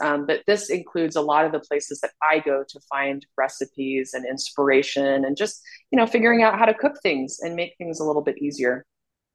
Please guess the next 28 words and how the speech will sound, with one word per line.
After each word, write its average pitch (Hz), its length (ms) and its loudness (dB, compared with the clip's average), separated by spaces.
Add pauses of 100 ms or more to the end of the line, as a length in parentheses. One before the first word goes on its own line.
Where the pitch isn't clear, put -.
(680)
Um, 196 240 4
and 226 140 4
then 277 160 4
also 262 400 2
just 226 440 -6
coming 202 340 -2
up 196 200 0
with, 175 400 4
um, 170 320 2 (380)
meal 196 340 0
delivery 156 720 0
and 165 380 -6
products - 720 2
that 156 180 2 (140)
make 147 280 -4 (140)
things 147 260 -4
a 147 40 -2
little 147 160 0
bit 143 220 -2
easier. 143 340 -4
So 190 140 -6
there 208 200 0
are 233 360 4 (480)
food 247 200 0
delivery 208 460 2
companies 214 720 -6
that, 175 220 4 (120)
um, 160 380 -4